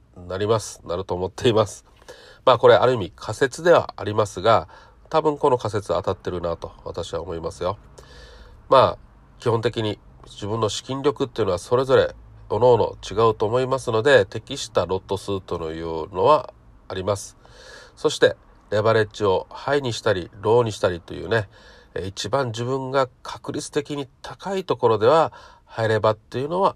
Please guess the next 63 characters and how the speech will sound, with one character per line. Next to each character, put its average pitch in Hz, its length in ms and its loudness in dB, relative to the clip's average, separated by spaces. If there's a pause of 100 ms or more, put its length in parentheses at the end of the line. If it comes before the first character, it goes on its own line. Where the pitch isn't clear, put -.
(100)
あ 113 140 -2
り 180 140 0
だ 180 140 -2
と - 280 -4
思 147 200 -4
い 190 60 -2
ま 185 120 -2
す - 120 -14
が、 180 160 2
ま 180 200 0
あ、 156 40 -2
そ 160 140 0
れ 156 80 2
で - 60 -8
も 151 80 -2
私 139 320 -4
は 131 200 -2 (420)
基 - 80 -12
本 117 180 0
的 113 220 -6
に 98 140 -6
低 - 240 -10
い 95 40 -6
レ 90 100 -2
バ 90 140 -2
レ 87 60 -2
ッ 87 60 -8
ジ - 120 -14
で 131 120 -4
コ - 200 -10
ツ - 160 -12
コ 90 120 -8
ツ - 180 -20
と 143 180 -2
買 - 200 -8
っ - 40 -14
て - 380 0
積 - 120 -16
み 95 140 -10
重 98 200 -6
ね 90 100 -8
て 110 100 -8
い 120 60 -8
く - 100 -20
と 120 200 0 (460)
い 110 60 -6
う 104 80 -4
こ 95 140 -10
と 98 100 -4
が 87 120 -4
大 95 180 -2
事 92 100 -12
だ 107 100 0
と - 140 -4
は 85 140 -6
思 98 140 -6
っ 95 40 -4
て - 160 -8
は 87 120 -4
い 87 60 -8
ま 123 120 -2
す 123 100 -4
が、 110 160 4